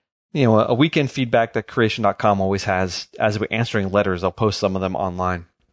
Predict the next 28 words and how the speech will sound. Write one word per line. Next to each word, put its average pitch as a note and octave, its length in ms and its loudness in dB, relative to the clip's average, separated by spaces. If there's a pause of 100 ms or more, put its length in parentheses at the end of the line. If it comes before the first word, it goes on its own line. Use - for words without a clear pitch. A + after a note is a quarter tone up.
(320)
And C3 140 2
this A2+ 140 0
one C#3 360 2 (200)
person A#2+ 600 0 (200)
pointed C#3 460 4
out C3 340 2
that G#2+ 160 0
he A#2 100 0
didn't C#3 240 2
understand C3+ 520 0
something A2+ 320 -4
called - 360 -4
Olber's A#2+ 580 0 (400)
paradox, - 640 -8 (140)
which B2+ 220 2
is C3 160 2 (340)
a A2+ 140 4 (180)
really F#3 400 0
cool B2 640 0 (180)
idea. G#2+ 540 0
And F2+ 80 -2
that A2 120 2
is A2 120 -4
this. - 320 -4 (360)
If C3+ 140 2
the B2 100 -4
universe E3+ 520 2
is B2 160 -4